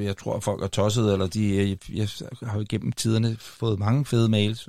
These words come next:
også mange mindre fede mails og sådan noget, så, så jeg, jeg er egentlig li-, ikke ligeglad. Jeg er meget glad for, at folk skriver. Bare gør opmærksom på, at, at vi er jo fire flotte mænd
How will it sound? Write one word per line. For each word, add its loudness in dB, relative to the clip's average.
også -2
mange 2
mindre 2
fede 0
mails 2
og -4
sådan 0
noget, -4
så, -2
så -2
jeg, 0
jeg 0
er 4
egentlig 2
li-, -2
ikke -2
ligeglad. -2
Jeg -2
er 2
meget 2
glad 2
for, -6
at -6
folk -6
skriver. 0
Bare 2
gør 4
opmærksom 6
på, 6
at, 0
at 0
vi 0
er 6
jo 4
fire 2
flotte 2
mænd 4